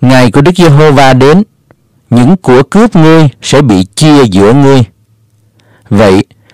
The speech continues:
ta sẽ nhóm mọi nước lại tranh chiến cùng Jerusalem, và thành sẽ bị lấy, nhà sẽ bị cướp,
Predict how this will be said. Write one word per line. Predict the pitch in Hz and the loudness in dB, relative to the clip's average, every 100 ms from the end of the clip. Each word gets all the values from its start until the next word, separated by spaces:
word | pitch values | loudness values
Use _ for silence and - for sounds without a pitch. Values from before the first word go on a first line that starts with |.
| _ | _
ta | - | -4
sẽ | 156 147 | -2 0
nhóm | 165 180 220 196 | 2 2 2 2
mọi | 113 104 | 0 0
nước | 147 214 196 | 0 0 0
lại | 113 95 104 | 0 -2 -2
tranh | - 156 156 | -2 0 0
chiến | - 190 240 | 0 0 0
cùng | - 123 101 | 0 0 0
Jerusalem, | 87 127 135 - 131 135 131 123 _ _ _ _ | 0 0 0 0 0 2 0 -2 _ _ _ _
và | 123 110 | -4 -2
thành | - 131 120 | -2 0 0
sẽ | 101 135 | 0 0
bị | 101 98 | 0 0
lấy, | 123 143 190 - _ _ | 2 0 -2 -6 _ _
nhà | - 131 135 120 | -2 0 0 0
sẽ | 147 | 0
bị | 143 107 | 0 -2
cướp, | - 175 | 0 -2